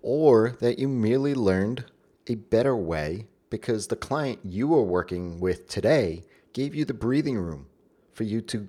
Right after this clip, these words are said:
then go ahead and explore that better path to that solution.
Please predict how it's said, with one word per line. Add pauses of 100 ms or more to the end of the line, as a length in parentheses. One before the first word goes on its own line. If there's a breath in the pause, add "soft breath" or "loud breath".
then
go
ahead
and
explore
that (200)
better
path
to
that
solution.